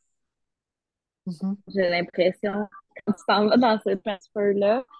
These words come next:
Speaker 2: c'est comme, t'as peur, fait que là, tu te protèges en te disant, « Ah, ben, j'y arriverai pas. » Ça, pas je suis qui, moi, pour y arriver, mais un petit peu, là, dans cette... Euh... Moi, c'est mon discours mental, en tout cas, euh,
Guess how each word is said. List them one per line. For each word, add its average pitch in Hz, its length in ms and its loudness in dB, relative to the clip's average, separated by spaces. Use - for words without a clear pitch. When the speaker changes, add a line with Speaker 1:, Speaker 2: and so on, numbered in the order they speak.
Speaker 2:
c'est 202 100 0
comme, 214 380 0
t'as 202 160 0
peur, 233 480 -4
fait 220 120 -8
que - 100 -10
là, 226 60 -4
tu - 140 -14
te - 40 -20
protèges 226 400 -8
en 196 120 -6
te 185 160 -6
disant, « 196 560 -8
Ah, 190 180 -8
ben, 175 140 -6
j'y 175 160 -4
arriverai 180 480 -2
pas. » 196 580 -6
Ça, 196 100 -4
pas 277 100 2
je 269 80 -2
suis - 180 -12
qui, 247 240 4
moi, 220 560 2
pour 208 240 0
y 208 60 4
arriver, 196 600 2
mais 254 120 -2
un 196 180 -2
petit - 260 -12
peu, 180 180 0
là, 202 180 -4
dans 202 280 -6
cette... 190 160 -4
Euh... 175 300 0
Moi, 247 80 -2
c'est 247 140 0
mon 208 180 2
discours 214 360 0
mental, 196 440 -2
en 185 120 -6
tout 180 60 -14
cas, 208 60 4
euh, 185 680 0